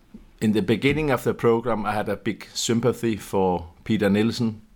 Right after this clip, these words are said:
in the first episode. The second episode, when he came forward, he had been living the double life, that he had been violent to, to his, to his, uh, wife, that he had been lying about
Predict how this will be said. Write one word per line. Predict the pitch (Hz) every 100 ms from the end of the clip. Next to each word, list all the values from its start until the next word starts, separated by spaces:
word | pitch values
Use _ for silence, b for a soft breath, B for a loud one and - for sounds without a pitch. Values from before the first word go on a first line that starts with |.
| -
in | 90
the | 90
first | 107 107 107
episode. | 101 101 - 101 95
The | 92
second | - 120 117 110
episode, | 107 107 95 104 92
when | 92
he | 90
came | - 95 85
forward, | 104 101 104 101
he | - 98 95 95 -
had | 107 92 -
been | 90
living | 90 101 104
the | 90
double | 87 110 107 107
life, | 101 98 98 - - B B B B B -
that | 165 120 113
he | 113
had | 104
been | 110 104
violent | 120 123 123 123 110 107 - -
to, | - 117 107 110
to | 107 117 113
his, | 110 107 - - - - - -
to | 113
his, | 104 107 98 -
uh, | 98 95 95 95 -
wife, | 113 120 127 127 - - - b b b b b b
that | 107 104 101
he | 113
had | 101
been | 107 98
lying | 110 117 117 117
about | 104 104 107 104 -